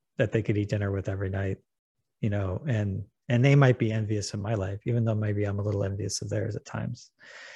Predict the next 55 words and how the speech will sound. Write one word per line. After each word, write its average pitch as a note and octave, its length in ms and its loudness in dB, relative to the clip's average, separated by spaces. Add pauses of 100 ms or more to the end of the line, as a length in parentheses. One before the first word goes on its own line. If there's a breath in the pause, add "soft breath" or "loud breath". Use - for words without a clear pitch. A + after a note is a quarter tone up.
(320 loud breath)
you A#2 80 2
know. A2 100 2
And A#2+ 160 2
I A2+ 60 4
think A2+ 240 2
just, - 240 4 (480)
uh, A#3+ 420 -14
sometimes C#3 460 6
talking B2 400 2
about A#2+ 240 4
these, A#2+ 240 0
writing A#2+ 320 2
about A#2 240 0
these A2+ 180 -4
things A#2 160 -4
for G#2+ 140 -4
me A#2 520 2
is G#2+ 240 -2
just, - 220 -4
like, G2+ 140 -2 (440)
huge C#3+ 280 2
perspective G#2+ 840 0 (500)
shift G2 440 0
for - 220 -6
me. F#2+ 240 -6
It's - 140 -8
just - 200 -6
like, G2+ 240 -2
I, C3 220 4
I C3 60 8
can C#3 140 6
get C#3+ 320 8 (320 loud breath)
stuck D#3+ 320 6
in D3 80 10
these B2 140 6
moments C3+ 300 6
of, G#2+ 100 -4
like, G#2+ 260 -6
"God, A#2 200 -2
I G#2+ 60 -4
wish A#2+ 220 -2
I A#2+ 60 -2
could A#2+ 120 -2
do B2 100 0
that. A#2 80 0
I A2 40 0
wish A#2 200 0
I - 20 -2
could A2+ 100 -2
do A2+ 100 4
that," A2 240 2
you G#2+ 60 0
know, G#2+ 120 2
and, G#2 100 -2
like, G2 160 -4